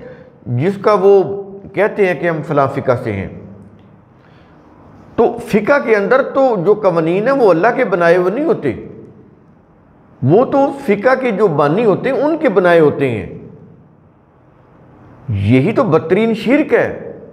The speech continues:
और वो फ़िके इस्लामी ममलकत में राइज है, रिलीजियस लॉ के तौर पर। तो ये चीज़ें कुरान करीम ने बताई इस आयत के अंदर नबी करीम सल्लल्लाहु अलैहि वसल्लम से मुखातिब होकर।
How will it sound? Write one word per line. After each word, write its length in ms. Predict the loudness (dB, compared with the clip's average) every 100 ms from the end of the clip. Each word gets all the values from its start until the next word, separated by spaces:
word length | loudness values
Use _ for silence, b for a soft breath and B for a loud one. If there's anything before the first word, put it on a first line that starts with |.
| -20 -20 _ _ _ _ _ _ _ _ _ 0
और 140 | 2
वो 180 | 2 0
फ़िके 440 | 0 0 2 2
इस्लामी 580 | -2 -4 -2 -2 0 -2
ममलकत 540 | 0 0 0 0 -2 0
में 200 | 0 0
राइज 340 | 0 0 0 -2
है, 320 | -4 -8 -18 -20 -20 -20 _ _ _ _ _ _ _ -20 _ -4 -4 -4 -2 2
रिलीजियस 580 | 4 4 2 0 0 -2
लॉ 220 | 2 2
के 160 | 2 2
तौर 220 | 2 2
पर। 200 | 0 -6 -6 -14 -18 -20 -20 -20 -20 _ _ _ _ _ _ _ _ _ _ -20 -20 -20 -20 -20 -20 -20 -20 -20 -20 -20 -20 0
तो 140 | 2
ये 260 | 2 2 0
चीज़ें 640 | 0 -2 0 -2 -4 -10
कुरान 320 | -4 -2 0 -2
करीम 320 | -2 -2 0
ने 420 | -2 -4 -6 -8
बताई 340 | -6 -2 0 -2
इस 300 | -2 -4 0
आयत 220 | -2 -2 -2
के 60 |
अंदर 220 | 0 0
नबी 320 | 0 2 2 2
करीम 260 | 2 0
सल्लल्लाहु 320 | 0 0 0
अलैहि 140 | 0 -4
वसल्लम 120 | -4
से 120 | -2
मुखातिब 440 | -2 -2 -4 -2 -6
होकर। 380 | -8 -10 -14